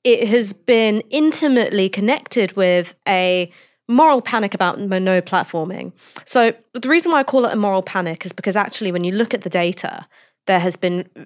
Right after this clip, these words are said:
very, very few instances of actual no platforming at British universities. What you have had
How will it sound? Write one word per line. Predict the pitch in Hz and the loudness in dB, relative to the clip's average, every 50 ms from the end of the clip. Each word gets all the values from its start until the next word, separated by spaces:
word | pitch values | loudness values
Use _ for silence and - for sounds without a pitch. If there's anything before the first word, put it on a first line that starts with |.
| - _ - | -20 _ -18
very, | - 220 220 226 240 311 311 294 277 262 247 233 214 | -16 -16 -8 -2 2 2 4 4 4 4 4 2 2
very | 190 196 185 180 180 | 2 2 2 2 0
few | 175 - - - 202 190 180 170 170 | -2 -6 -6 -4 -2 0 0 0 0
instances | 170 170 - - - 170 160 - - 160 156 151 | -2 -4 -6 -6 -8 -8 -6 -4 -4 -4 -4 -2
of | 175 | -2
actual | 170 165 151 - - - 185 170 | -2 -2 -2 -4 -6 -6 -6 -4
no | 170 170 165 165 | -4 -4 -6 -6
platforming | - - 180 170 - - - 180 170 180 180 185 | -6 -6 -6 -6 -6 -6 -6 -4 -4 -4 -4 -4
at | - | -6
British | - 175 - 190 - - | -6 -6 -6 -6 -6 -4
universities. | 185 175 180 170 185 180 175 - - - - 160 - 175 - | -4 -4 0 0 0 0 0 0 -4 -6 -6 -8 -8 -6 -4
What | - 175 - | -4 -2 -2
you | 208 | -2
have | 185 185 226 226 - | -2 0 0 0 0
had | - 220 196 - | -2 -4 -4 -6